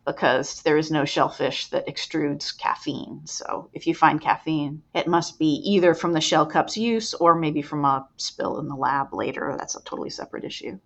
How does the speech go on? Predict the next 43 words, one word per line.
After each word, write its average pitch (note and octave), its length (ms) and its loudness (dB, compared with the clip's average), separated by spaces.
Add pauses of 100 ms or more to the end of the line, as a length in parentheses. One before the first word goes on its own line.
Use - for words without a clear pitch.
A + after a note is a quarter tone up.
(520)
Similarly, G#3 560 4
you F3 200 2
can F#3 140 0
look F#3 160 4
in E3+ 100 2
shell E3 260 4
cups - 340 4
for - 180 2
other E3+ 200 8
compounds D#3 840 2
that D#3 140 4
are D3 40 2
unique D#3 600 0 (100)
and D3 100 -2
not - 200 4
present D#3 300 0
in C#3+ 100 0
shellfish, D3 720 -4 (420)
like, F3 140 6
for - 100 0
example, E3 480 6
atropine D3+ 920 4
and D#3 80 -2
scopolamine, D3 800 0
which D#3 160 -4
are C#3 80 0
present D3+ 380 2
in D3 100 0
datura, D3+ 640 2 (300)
but E3 140 4
again, D3+ 600 2
not F3+ 300 2
present - 340 -2
in D3+ 100 -6
shellfish. - 600 -2
So G3+ 80 6
you A3 80 8
have D4+ 140 8
to D#4 60 -2
be B3 140 0
really, F3+ 240 4
really D#3 220 2
careful. D3+ 520 -4